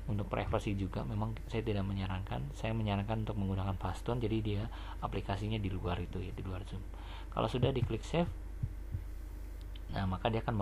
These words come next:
membuat satu, eh, meeting schedule ya, namanya K B M Online Mat. Topiknya ini, deskripsinya ini ya, tanggalnya segini. Nah, kalau kita mau, nah ini meeting I D-nya ini, passwordnya segini.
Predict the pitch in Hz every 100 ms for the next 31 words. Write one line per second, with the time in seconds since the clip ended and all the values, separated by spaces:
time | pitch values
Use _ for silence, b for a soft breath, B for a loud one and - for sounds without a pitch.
0 | 95 92 92 117 - - 110 98 - -
1 | 135 139 151 - 147 110 110 107 107 B
2 | B B - 120 104 120 113 110 - 98
3 | 95 107 160 - - - 113 110 98 104
4 | 104 95 98 - 98 95 98 131 - -
5 | B B B - 117 104 101 104 101 98
6 | 117 123 98 104 95 101 98 98 98 95
7 | - - 107 120 104 98 95 95 - 98
8 | 95 101 - B B B - 113 B -
9 | 156 175 175 165 170 156 147 147 - -
10 | 104 101 98 98 107 117 101 101 104 101
11 | 127 143 - - 104 104 104 95 90